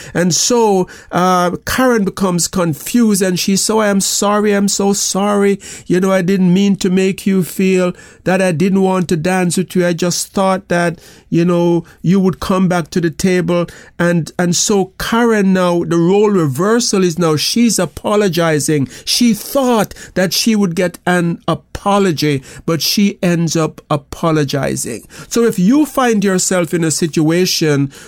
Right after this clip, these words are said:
where, or in a relationship, I should say, where you are always apologizing when you think you have been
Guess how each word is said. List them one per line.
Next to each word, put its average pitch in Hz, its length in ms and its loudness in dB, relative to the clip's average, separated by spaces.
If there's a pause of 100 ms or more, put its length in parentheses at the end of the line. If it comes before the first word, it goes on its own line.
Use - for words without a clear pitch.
(120)
where, 170 580 2
or 180 160 0
in 185 80 0
a 175 80 0
relationship, 170 1000 0
I 151 140 0
should 139 240 -2
say, 147 460 -2 (240)
where 185 340 0
you 190 240 2
are 180 200 0 (100)
always 220 640 2
apologizing 180 1040 0
when 170 160 0
you 175 140 2
think 165 360 -4
you 165 140 2
have 156 240 -2
been 156 200 -2